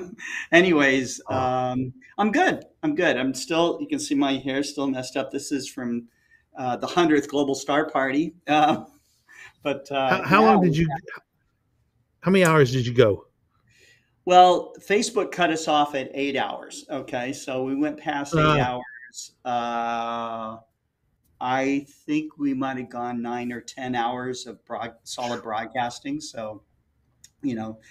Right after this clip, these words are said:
Speaker 1: uh, thankfully YouTube hung in there. I think maybe, um, you know, Twitch and Twitter might have hung in there, but Facebook has a hard eight-hour cutoff. In fact, you look at it and, it, and on the stream, and it goes, it was, uh,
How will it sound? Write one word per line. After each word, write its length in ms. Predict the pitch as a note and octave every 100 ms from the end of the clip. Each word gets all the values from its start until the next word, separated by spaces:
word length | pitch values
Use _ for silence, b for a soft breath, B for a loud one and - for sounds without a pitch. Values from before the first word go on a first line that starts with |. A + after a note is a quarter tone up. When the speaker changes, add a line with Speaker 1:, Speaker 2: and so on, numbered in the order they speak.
| b b b
Speaker 1:
uh, 100 | C3+
thankfully 460 | F3 G#3+ - E3
YouTube 520 | C#3+ E3+ F3+ D3 C#3+ B2+
hung 260 | C#3 C3+
in 140 | B2+ B2
there. 260 | B2 C#3+
I 60 | C#3
think 280 | - B2+ B2+
maybe, 560 | A#2+ A#2+ B2 A#2 A#2
um, 600 | A#2 A2+ A2+ G#2+ G#2+ G#2+ A2 _ -
you 120 | A#2+
know, 60 | G#2+
Twitch 720 | - B2+ A#2+ A#2+ - - -
and 140 | G#2+ -
Twitter 400 | - C#3 B2 A#2+
might 220 | A#2 A2+
have 80 | A2+
hung 200 | A#2+ A2+
in 120 | A#2+
there, 160 | A2+
but 240 | A2 A#2 - B B
Facebook 440 | E3 F3+ F#3 D#3 -
has 260 | C#3 B2+
a 300 | B2+ A#2+ A#2 - b b
hard 520 | - E3+ F#3 F3 D#3 -
eight-hour 540 | D#3+ E3+ D#3+ D#3+ D3+ D3+
cutoff. 520 | - D#3 C3 A2 -
In 80 | B2
fact, 320 | - C3+ C3+
you 140 | C#3
look 260 | C3+ D#3+ E3
at 220 | D3 C#3+
it 180 | C#3+ C3+
and, 80 | C3+
it, 220 | A#2 G#2+ -
and 240 | B2+ A#2+
on 160 | B2+ B2+
the 60 | B2
stream, 480 | - D3+ C#3+ C#3+
and 120 | C3 A#2
it 40 |
goes, 320 | A#2 A#2+ A#2+ _ _ _
it 60 | -
was, 220 | D#3+
uh, 40 | D3+